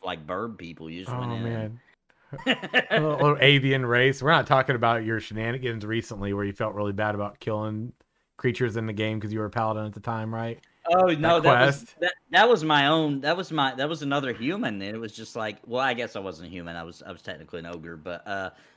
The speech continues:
Speaker 1: uh, just he, the same castle I'm in that I'm questing in and hanging out, and he just happens to be, have a hit on him, and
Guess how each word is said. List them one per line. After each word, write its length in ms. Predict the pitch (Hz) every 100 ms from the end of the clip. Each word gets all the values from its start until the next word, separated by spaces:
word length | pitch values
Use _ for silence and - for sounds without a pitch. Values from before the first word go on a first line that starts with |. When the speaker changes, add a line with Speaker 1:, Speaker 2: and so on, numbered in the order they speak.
| -
Speaker 1:
uh, 40 | 85 - 113 113 98
just 280 | 131 127 - - 95 98 87 _ _ _ - _ _ _ _ -
he, 280 | 113 131 -
the 240 | 98 113
same 380 | - 117 131 143
castle 400 | 143 143 147 151
I'm 240 | 139 147 147
in 240 | 151 156
that 120 | 123
I'm 140 | 123 131
questing 520 | - 131 143 143 131
in 260 | 131 147 143
and 160 | 113
hanging 280 | 107 127 127
out, 220 | 120 139 107
and 80 |
he 160 | 104 120
just 280 | 117 117 -
happens 520 | 110 110 123 113 -
to 80 | 117
be, 380 | 104 113 117 113 _ _ _ -
have 180 | 104 110
a 120 | 101
hit 260 | 98 - -
on 180 | 101 104
him, 200 | 113 98
and 260 | 92 85